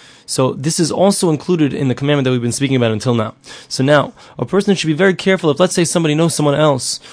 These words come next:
something happened to them. For example, they had an animal, they used to use that animal to make money with.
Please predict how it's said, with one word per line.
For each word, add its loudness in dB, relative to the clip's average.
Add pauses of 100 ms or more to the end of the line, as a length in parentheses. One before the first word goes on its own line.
(160)
something -2
happened 2
to -2
them. 2
For -8
example, 0 (280)
they -6
had 0
an 0
animal, 2
they -4
used -2
to 0
use -2
that -2
animal 0
to -6
make 0
money 2
with. 0